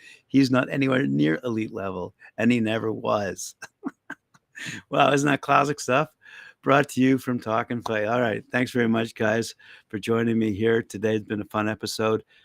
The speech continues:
Um, we're gonna see more, um, from Mike Gore at four P M for Knuckle Up, and then, uh, seven P M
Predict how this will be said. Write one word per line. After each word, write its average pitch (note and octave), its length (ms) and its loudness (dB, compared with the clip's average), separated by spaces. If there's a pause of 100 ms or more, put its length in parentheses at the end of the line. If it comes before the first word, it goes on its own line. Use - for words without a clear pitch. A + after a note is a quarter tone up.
(160)
Um, G#2 560 -4
we're G#2+ 100 -4
gonna G#2+ 160 -4
see G#2+ 240 -4
more, G#2 600 -4
um, G2+ 600 -8 (140)
from F#2+ 120 -8
Mike G#2+ 240 -4
Gore A2 340 2
at - 140 -4
four A2+ 200 -8
P G2 240 -8
M G#2 160 -6
for F#2+ 100 -10
Knuckle G2+ 320 -4
Up, A#2 220 -4
and G2 120 -4
then, F#2+ 300 -4
uh, F#2+ 160 -6
seven G#2+ 320 -4
P G2+ 180 -10
M G#2 220 -4